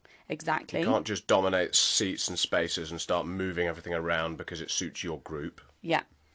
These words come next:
Speaker 1: Standing in the way of staff who are quite clearly running food or collecting glassware, standing around a table, just milling.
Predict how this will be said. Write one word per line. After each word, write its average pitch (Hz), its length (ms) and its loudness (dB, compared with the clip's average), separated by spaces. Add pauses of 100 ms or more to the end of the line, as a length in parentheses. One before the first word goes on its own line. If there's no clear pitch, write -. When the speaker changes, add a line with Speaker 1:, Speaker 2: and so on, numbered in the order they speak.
(200)
Speaker 1:
Standing 226 580 2
in 196 260 -2
the 180 80 -2
way 175 400 6 (200)
of 180 300 0 (220)
staff 175 440 0
who 170 120 -4
are 160 60 -2
quite - 240 4
clearly 160 320 0
running 160 280 -2
food 262 580 6 (300)
or 185 180 4
collecting 175 460 0
glassware, 196 760 6 (640)
standing 247 540 6
around 202 320 4
a - 40 -10
table, 170 680 0 (680)
just - 180 -4
milling. 175 520 2